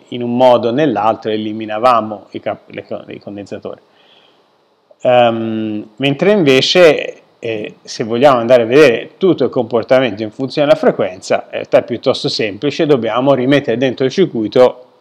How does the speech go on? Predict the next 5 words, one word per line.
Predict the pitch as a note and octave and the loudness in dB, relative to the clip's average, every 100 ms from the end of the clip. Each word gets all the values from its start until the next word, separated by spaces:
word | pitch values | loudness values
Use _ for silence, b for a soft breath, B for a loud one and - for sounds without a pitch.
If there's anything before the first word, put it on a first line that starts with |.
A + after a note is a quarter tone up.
| _ | _
le | - | -8
capacità, | - - A#2 - F3 G#2 C#3 - _ _ _ _ | -4 -2 -2 -2 0 2 2 0 _ _ _ _
per | - G3+ | -6 -4
esempio | A#2 B2+ A#2 B2 | -4 -8 -8 -6
analizzare, | A#2 A2+ B2 A2+ G#2+ G2 G#2+ G2 | -4 -2 -2 -4 -4 -2 -2 -6